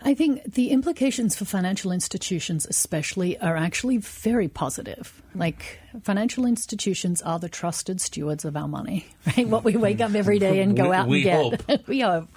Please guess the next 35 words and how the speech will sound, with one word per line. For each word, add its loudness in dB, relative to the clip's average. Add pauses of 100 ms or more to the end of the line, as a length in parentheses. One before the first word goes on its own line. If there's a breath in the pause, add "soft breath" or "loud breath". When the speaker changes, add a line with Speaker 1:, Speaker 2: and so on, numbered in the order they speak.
Speaker 2:
Yes. 0
Speaker 1:
But, 4
you 0
know, 4
but -2 (380 loud breath)
globally 2
still 0
there -2
is -2
infrastructure -2
in -2
place -2
from, -4
you -4
know, -4 (120)
a -4 (520)
fiduciary 0
perspective -4
and -6
from -6
a -4
safety -4
and -2
soundness 0
perspective -8
to -8
make -2
sure -4 (380 loud breath)
that -8
your -2
money -4
is -12
protected. -14
Speaker 2:
Yeah. 2
Speaker 1:
And -8